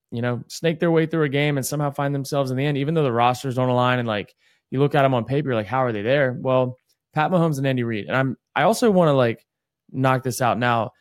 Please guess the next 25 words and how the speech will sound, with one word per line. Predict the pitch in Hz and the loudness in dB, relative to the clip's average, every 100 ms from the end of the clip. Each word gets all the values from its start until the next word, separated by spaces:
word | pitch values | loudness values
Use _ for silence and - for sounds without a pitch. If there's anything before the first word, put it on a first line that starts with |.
| _ - | _ -12
Like, | - | -4
people | 220 311 | -2 2
need | 285 | 2
to | 160 | 2
stop | - 139 139 | 2 0 0
discrediting | 123 - 131 123 117 110 | -2 -4 -4 -2 -4 -4
Andy | 104 98 | -4 -6
Reid. | 98 - - _ _ _ _ - | -8 -12 -18 _ _ _ _ -4
Like, | 120 | -4
he, | - 185 202 240 247 - - | -4 -4 0 0 0 -4 -2
he | 147 233 | 0 0
took | - 320 254 - _ _ _ _ _ 139 | 0 -2 -2 -8 _ _ _ _ _ -4
Donovan | 139 156 185 170 | 0 2 2 2
McNabb | 151 117 117 143 151 - | 0 0 0 0 -2 -8
to | - 127 | -8 -4
multiple | 117 131 147 | -2 -4 -2
N | 143 | -4
F | 139 | -4
C | 151 | -6
championships, | 131 127 117 123 120 | -6 -6 -6 -8 -8
I | |
believe | 113 113 120 | -6 -4 -4
it | 120 | -6
was | 110 | -6
multiple. | 107 113 113 131 | -8 -8 -8 -8